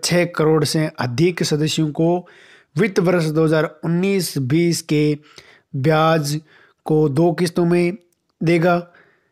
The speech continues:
ईपीएफ़ओ को आठ पॉइंट पचास फीसदी की दर से पीएफ़ पर ब्याज देना है। कोरोना महामारी और लॉकडाउन की वजह से उपजी गंभीर आर्थिक परिस्थितियों के कारण पहले आ-, आठ, सॉरी, आठ पॉइंट पन्द्रह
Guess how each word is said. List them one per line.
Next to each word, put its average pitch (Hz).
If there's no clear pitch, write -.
ईपीएफ़ओ 165
को 156
आठ 160
पॉइंट 156
पचास 160
फीसदी 156
की 147
दर 156
से 151
पीएफ़ 180
पर 151
ब्याज 151
देना 156
है। 170
कोरोना 170
महामारी 170
और 170
लॉकडाउन 156
की 160
वजह 147
से 127
उपजी 170
गंभीर 151
आर्थिक 165
परिस्थितियों 156
के 147
कारण 160
पहले 151
आ-, 147
आठ, 165
सॉरी, 160
आठ 160
पॉइंट 165
पन्द्रह 165